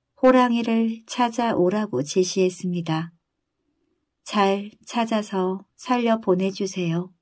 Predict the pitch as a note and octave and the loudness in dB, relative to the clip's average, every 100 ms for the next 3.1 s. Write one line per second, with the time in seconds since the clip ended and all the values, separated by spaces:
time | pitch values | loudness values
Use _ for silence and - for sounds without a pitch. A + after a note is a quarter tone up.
0 | _ _ _ _ _ _ _ _ - B3 | _ _ _ _ _ _ _ _ -2 2
1 | A#3+ A#3+ A3+ A3+ A3+ A3+ - A3+ A3+ G#3 | 4 2 2 2 0 0 -2 -4 -2 -2
2 | G3 G3 G3 G#3+ A#3 A3+ A3 G3+ E3+ E3+ | -2 -4 -4 -4 -2 2 2 2 0 -2